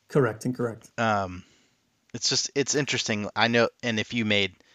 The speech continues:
Speaker 2: if your net worth were a hundred thousand dollars, ten thousand dollars would be a huge fucking deal to lose. You wouldn't
Speaker 1: The
Speaker 2: blow
Speaker 1: smaller
Speaker 2: that
Speaker 1: the
Speaker 2: in a
Speaker 1: net
Speaker 2: weekend.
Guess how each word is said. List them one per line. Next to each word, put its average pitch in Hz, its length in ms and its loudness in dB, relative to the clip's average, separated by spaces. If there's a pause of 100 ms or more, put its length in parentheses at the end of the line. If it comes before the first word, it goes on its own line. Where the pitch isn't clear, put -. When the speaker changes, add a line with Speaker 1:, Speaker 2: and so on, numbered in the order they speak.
Speaker 2:
if 107 100 -6
your 113 100 0
net 107 140 2
worth 104 200 -6
were 98 120 -2
a 95 60 -6
hundred 139 300 -2
thousand 92 320 -4
dollars, 90 500 -6 (300)
ten 147 180 -2
thousand 95 260 -2
dollars 90 200 -6
would - 60 -16
be 110 60 -10
a - 20 -14
huge - 320 -8
fucking - 280 -10
deal 87 220 -12
to 85 100 -12
lose. 90 420 -8 (580)
You 107 140 -4
wouldn't 107 220 0
Speaker 1:
The 160 80 6
Speaker 2:
blow - 100 6
Speaker 1:
smaller 180 300 10
Speaker 2:
that 185 60 8
Speaker 1:
the 175 80 8
Speaker 2:
in 170 100 10
a - 20 10
Speaker 1:
net 160 80 10
Speaker 2:
weekend. 147 160 8